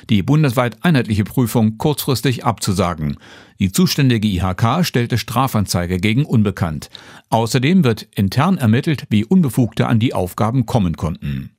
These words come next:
Autofahrer kommen wieder etwas günstiger weg. Die Spritpreise sind weiter gesunken. Wie der A D A C ermittelte, verbilligte sich Benzin im Vergleich zur Vorwoche um knapp vier Cent je Liter, Diesel um zwei Cent. Ein Liter Super E zehn kostet im bundesweiten Schnitt nun einen Euro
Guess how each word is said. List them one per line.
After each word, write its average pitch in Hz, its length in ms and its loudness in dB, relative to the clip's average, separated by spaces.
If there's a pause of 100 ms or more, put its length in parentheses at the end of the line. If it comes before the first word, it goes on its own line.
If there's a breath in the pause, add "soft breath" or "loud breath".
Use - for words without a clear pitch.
(800 loud breath)
Autofahrer 139 640 0
kommen 123 280 2
wieder 107 220 2
etwas - 400 -2
günstiger 107 580 2
weg. 85 320 -6
Die 85 140 -2
Spritpreise 120 720 -2
sind 120 260 0
weiter 90 340 0
gesunken. 110 760 0
Wie 90 60 -4
der 92 160 -4
A 92 80 -4
D 90 120 -2
A 82 80 -4
C 143 220 0
ermittelte, 165 500 2
verbilligte 131 500 0
sich 107 220 0
Benzin 123 460 2
im 180 60 2
Vergleich 107 340 0
zur 92 120 -2
Vorwoche 147 460 0
um 139 100 0
knapp 113 280 -2
vier 90 260 0
Cent 113 360 0
je 87 100 0
Liter, 87 420 0 (340 loud breath)
Diesel 123 280 2
um 165 200 0
zwei 104 240 0
Cent. 80 440 -6 (420 loud breath)
Ein 92 220 0
Liter 92 280 0
Super 107 320 0
E 101 80 -2
zehn 208 380 2
kostet 165 320 -2
im 123 80 0
bundesweiten 107 500 0
Schnitt 139 220 -2
nun 123 320 0
einen 107 240 2
Euro 90 400 -2